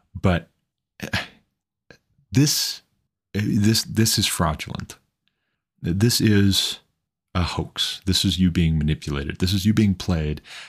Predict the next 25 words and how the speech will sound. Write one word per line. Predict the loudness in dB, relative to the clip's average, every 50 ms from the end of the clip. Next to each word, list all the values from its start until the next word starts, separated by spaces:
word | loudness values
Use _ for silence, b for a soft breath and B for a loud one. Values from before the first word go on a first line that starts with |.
| B B B B
And | 0 0 2 2 2 2 0
this | 0 0 0 0 2 2
is | 2 2 2 0 -2 -8 -10 _ _ _ _ _ _ _ _ _ _ _ _ _ _ -6
the | -4 -2 -2 -2 -4 -4 -2
trouble | 0 0 2 2 0 0 -2 -4 B B B B B B B _
with | -2 0 0 0 0 0
being | 0 0 2 2
led | 2 0 0
around | 0 0 0 0 -2
by | -2 -2 -2
our | 0
emotions, | 2 2 4 2 2 4 4 2 2 2 -2 -8 _ _ _ _ _ _ _ _ _ -20 -20 -16 -8
that | -2 -2 0 0 -2 -4 _ _ b b b b b b b b _ _ _ _ _ -16 -16 -16 -14 -16 -18 -18 -14 -8
if | -4 -2 0 2 2
we | 2 2
associate | 2 2 2 2 2 2 2 2 2 2 2 0 -2 -4
having | -2 0 2 2 2 0 -2 -4 -6
an | -6 -6 -6 -6 -10 _ _
emotional | -6 -2 0 0 0 0 0 0 -2
high | 0 0 0 0 0 0 0 -2 -4 _ _ _
with | 0 0 0
the | 0 0
presence | 0 0 0 0 0 -2
of | -4 -6 -6
God, | -4 -4 -2 -2 -4 -6